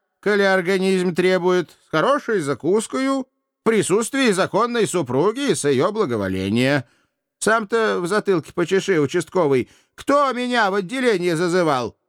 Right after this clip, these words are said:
Ты? Кто божился жизнь мою от скуки избавить? Опять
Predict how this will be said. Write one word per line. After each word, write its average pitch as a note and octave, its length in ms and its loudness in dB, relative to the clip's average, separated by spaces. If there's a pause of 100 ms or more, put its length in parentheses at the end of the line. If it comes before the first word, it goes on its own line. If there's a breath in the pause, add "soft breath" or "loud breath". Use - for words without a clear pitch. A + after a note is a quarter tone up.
(180)
Ты? C3+ 720 2 (580)
Кто B3 300 0
божился A3+ 580 0
жизнь G#3 300 0
мою G#3 260 2
от F#3 180 0
скуки G3 480 0
избавить? B3 680 -4 (380)
Опять C3 760 -2